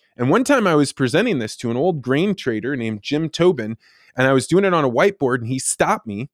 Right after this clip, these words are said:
and he took the microph-, or the, the marker out of my hand, and he said, "You're right, Vance. And Monsanto, we respond to ideas out here." And he drew all the way out on the horizontal axis, showing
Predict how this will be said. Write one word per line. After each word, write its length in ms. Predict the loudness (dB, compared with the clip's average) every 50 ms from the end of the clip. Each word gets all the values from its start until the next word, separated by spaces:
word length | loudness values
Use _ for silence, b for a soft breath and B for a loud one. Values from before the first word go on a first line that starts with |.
| _ _ _ _ _ _
and 100 | -2 -2
he 60 | -2 0
took 300 | -2 0 -2 -2 0 0
the 80 | 0
microph-, 500 | 0 0 0 0 -2 -2 -4 -4 -2 0
or 80 | 0 2
the, 360 | 4 6 6 6 6 4 2
the 400 | 2 4 4 6 6 6 4 2 2
marker 340 | 2 2 2 2 0 -2 0
out 140 | 0 0 0
of 60 | 0
my 140 | -2 -4 -2
hand, 360 | -2 -2 -2 -2 -4 -6 -10 _ _ _ _ -6
and 80 | -2 -2
he 60 | 0
said, 220 | 2 2 0 0
"You're 140 | 2 -2 0
right, 280 | 0 2 2 2 0 0 -4
Vance. 460 | -4 -2 -2 -2 -4 -6 -6 -14 -16 _ _ _ _ _
And 160 | 0 0 2 2
Monsanto, 800 | 2 2 2 0 0 0 2 2 4 4 4 2 2 2 0 -2 b b b b b
we 180 | -2 0 2 2
respond 560 | 4 2 0 0 -2 -2 0 2 2 2 2
to 180 | 2 0 2 2
ideas 500 | 0 0 0 -2 -2 0 0 0 2 2
out 200 | 0 0 -2 -2
here." 340 | -4 0 0 2 0 0 -4 -4
And 80 | -2
he 120 | -2 -2 -2
drew 580 | -4 -8 -6 0 2 4 4 6 6 4 4 2 _ _ -6
all 680 | -4 0 0 2 4 4 6 6 6 6 6 6 4
the 100 | 4 4
way 260 | 2 4 4 2 4 4
out 240 | 4 4 4 4
on 100 | 4 2
the 80 | 0 0
horizontal 600 | 0 2 4 4 4 2 2 0 0 0 0 0
axis, 480 | 0 0 -2 -2 -4 -10 -10 -10 -10 -10
showing 400 | 0 2 2 4 4 2 0 -2